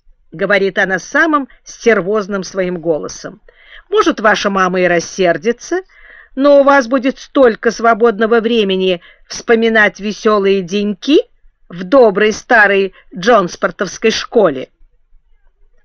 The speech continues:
Девочка, это была Сандра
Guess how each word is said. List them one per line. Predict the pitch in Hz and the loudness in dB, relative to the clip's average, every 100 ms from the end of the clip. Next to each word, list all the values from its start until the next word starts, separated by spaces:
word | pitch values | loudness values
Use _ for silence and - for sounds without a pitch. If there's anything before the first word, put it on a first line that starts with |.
| _ _ _ _ _ _ _ - | _ _ _ _ _ _ _ -10
Девочка, | 180 311 262 - - 131 78 - _ _ - | 0 0 0 -4 -8 -10 -10 -16 _ _ -14
это | 151 165 | -8 -6
была | 170 170 160 - | -2 -2 -2 -6
Сандра | - - 196 180 165 175 175 160 | -16 -6 -2 -2 -2 -2 -2 -2